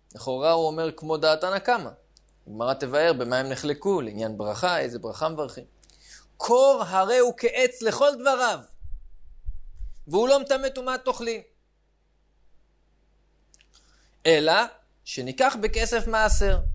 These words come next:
כי הוא פרי מפרי וגידולי קרקע. וחפניות, שזה תמרים שלא הבשילו כל צורכם, הרי הן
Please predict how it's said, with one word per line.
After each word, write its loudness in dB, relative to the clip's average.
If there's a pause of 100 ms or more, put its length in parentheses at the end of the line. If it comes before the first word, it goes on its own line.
כי -6
הוא -6
פרי -4
מפרי -6
וגידולי -2
קרקע. 0 (2000)
וחפניות, 0 (600)
שזה -16
תמרים -6
שלא -4
הבשילו -2
כל 0
צורכם, -2 (840)
הרי 4
הן 4